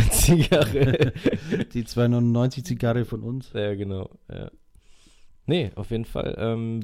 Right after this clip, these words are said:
Speaker 2: Also die, die Zigarre können wir weglassen, aber beim Whisky wäre ich dabei.
Speaker 1: Bevor, äh, jetzt die Zeit hier so noch, ähm, weiter rennt,
Speaker 2: Ach so,
Speaker 1: fangen wir an,
Speaker 2: ja.
Speaker 1: oder?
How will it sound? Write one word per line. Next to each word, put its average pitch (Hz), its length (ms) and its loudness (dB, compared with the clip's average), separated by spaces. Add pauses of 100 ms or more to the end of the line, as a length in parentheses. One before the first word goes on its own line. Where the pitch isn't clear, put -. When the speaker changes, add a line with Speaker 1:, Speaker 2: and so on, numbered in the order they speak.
Speaker 2:
Also 117 180 0
die, 117 140 -2
die 107 140 -4
Zigarre 120 400 0
können 117 160 -2
wir 110 80 -2
weglassen, 117 320 -4
aber 104 120 -4
beim 104 200 0
Whisky 110 280 -4
wäre 90 140 -8
ich 87 60 -10
dabei. 80 320 -14 (440)
Speaker 1:
Bevor, 117 1080 -6
äh, 107 400 -4
jetzt 104 320 -8
die 117 80 -8
Zeit - 320 -6
hier 110 160 -2
so 101 240 -2
noch, 95 340 -8
ähm, - 460 -14 (120)
weiter 98 460 -10
rennt, 98 420 -8 (520)
Speaker 2:
Ach 123 80 0
so, 123 160 0
Speaker 1:
fangen 127 100 0
wir 131 100 -2
an, 113 60 -4
Speaker 2:
ja. 98 120 -4
Speaker 1:
oder? - 60 -8